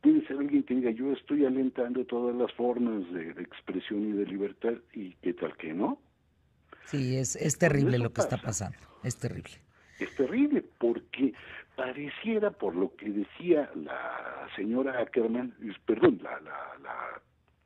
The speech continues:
Speaker 1: de la función pública que trabaja la esposa de Ackerman también, ella decía un poco que los, ac-, ac-, eh, los creadores, pues,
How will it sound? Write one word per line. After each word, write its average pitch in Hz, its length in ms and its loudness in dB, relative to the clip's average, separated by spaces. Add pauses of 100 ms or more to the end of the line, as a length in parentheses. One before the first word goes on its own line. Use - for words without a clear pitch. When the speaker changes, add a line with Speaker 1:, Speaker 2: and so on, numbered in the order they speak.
(420)
Speaker 1:
de 98 100 0
la 82 120 -2
función 113 400 -6
pública 131 480 0
que - 140 -6
trabaja 92 380 -4
la 117 80 2
esposa - 380 -2
de 127 180 4
Ackerman 120 440 -2
también, 139 440 0 (760)
ella 160 320 -2
decía 175 560 2 (420)
un 160 160 -4 (120)
poco 170 480 0
que 117 120 -2
los, 90 400 -2 (340)
ac-, 92 160 -2 (180)
ac-, 98 120 -8 (220)
eh, 82 300 0
los 80 180 -8 (100)
creadores, 127 580 2 (540)
pues, 247 120 -2